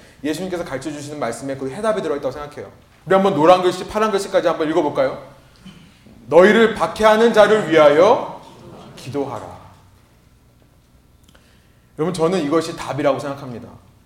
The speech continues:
어떻게 사랑할 수 있습니까?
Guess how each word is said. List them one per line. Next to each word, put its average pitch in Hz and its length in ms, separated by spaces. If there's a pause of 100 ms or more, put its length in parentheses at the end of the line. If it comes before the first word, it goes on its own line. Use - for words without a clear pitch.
(680)
어떻게 262 360
사랑할 240 340
수 233 80
있습니까? 139 720